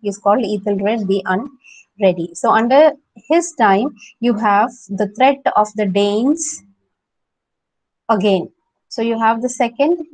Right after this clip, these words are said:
Danish invasion. The first one was, if you remember, during Alfred and his brother, right? So now this is, uh, under him, Ethelred, you have the second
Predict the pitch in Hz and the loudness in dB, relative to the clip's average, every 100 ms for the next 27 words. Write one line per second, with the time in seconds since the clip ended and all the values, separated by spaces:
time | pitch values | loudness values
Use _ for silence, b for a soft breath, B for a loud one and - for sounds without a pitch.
0 | - 208 208 196 208 320 - - _ _ | -14 -2 0 0 -2 -6 -10 -20 _ _
1 | - 208 190 175 175 170 - _ _ 196 | -6 -2 0 0 -4 -10 -12 _ _ -10
2 | 202 240 247 269 262 262 247 269 247 240 | -2 -2 -2 -4 -4 -2 -2 -2 -4 -6
3 | 233 220 220 208 208 190 190 202 202 220 | -4 -2 -2 -4 -2 -2 -2 -2 -2 -4
4 | 214 - 202 196 - 214 226 233 214 190 | -4 -2 -2 -2 -4 -4 -2 -2 -2 -4
5 | 196 220 226 190 185 175 - 226 359 _ | -4 -6 -4 0 0 0 -2 -4 -4 _
6 | _ b _ 220 220 233 240 - 254 262 | _ b _ -2 -2 -2 -4 -6 -8 -8
7 | - 214 208 214 220 262 233 240 294 220 | -2 0 0 -2 0 0 0 0 -2 -4
8 | 233 214 240 233 214 196 208 - 247 247 | -4 -4 -2 -2 0 0 -2 -2 -2 2
9 | 302 359 | 2 2